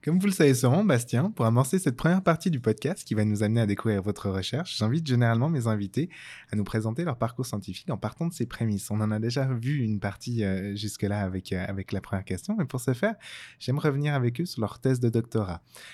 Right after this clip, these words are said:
Parfois, cela nous permet d'offrir un tremplin pour entrer dans leur recherche actuelle, celle-ci représentant autant d'illustrations de l'approfondissement de long cours que peut demander certains objets de recherche. Dans d'autres cas, les ponts sont parfois coupés avec ces premiers objets.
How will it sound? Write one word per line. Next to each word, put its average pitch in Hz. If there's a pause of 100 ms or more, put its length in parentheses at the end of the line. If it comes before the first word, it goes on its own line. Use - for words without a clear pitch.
Parfois, 98
cela 117
nous 113
permet 107
d'offrir 104
un 90
tremplin 120
pour 92
entrer 92
dans 95
leur 95
recherche 92
actuelle, 127
celle-ci -
représentant 98
autant 101
d'illustrations 120 (400)
de 101
l'approfondissement 120
de 107
long 117
cours 120
que 98
peut 92
demander 92
certains 95
objets 87
de 87
recherche. 139
Dans 107
d'autres 123
cas, 120 (420)
les 98
ponts 160
sont -
parfois 110
coupés 127
avec 170
ces -
premiers 113
objets. 95